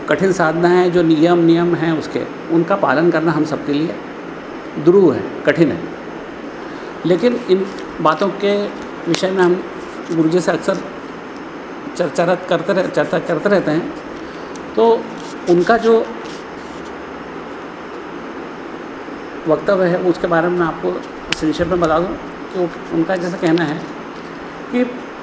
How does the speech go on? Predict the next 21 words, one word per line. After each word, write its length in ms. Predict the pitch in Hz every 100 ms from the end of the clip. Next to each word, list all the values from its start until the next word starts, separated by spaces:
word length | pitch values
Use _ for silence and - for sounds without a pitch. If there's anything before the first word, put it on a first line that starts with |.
| -
हर 180 | 165 196
शास्त्र 400 | 202 190 - 214
का 280 | 214 247 - - - - - - - - - - -
समयानुकूल 720 | 170 185 202 226 226 185 127 - - - - - - - - - - - -
कुछ 180 | 208 202
न 40 | 233
कुछ 260 | 226 - - - - - - - - - - - - - - - -
स्वरूप 320 | - 165 175 180
में 80 | 165
परिवर्तन 420 | 151 151 147 131
होता 200 | 113 -
है, 80 | - - - - - - - - -
उसकी 220 | 147 - 196
प्रैक्टिस 440 | 185 - 202 196
में 120 | 202
भी, 80 | 208
यानी 560 | 320 - - - 143 175
उसके 340 | 151 - 247 - - - -
पालन 240 | 143 151 180
में 180 | 185
भी 120 | 190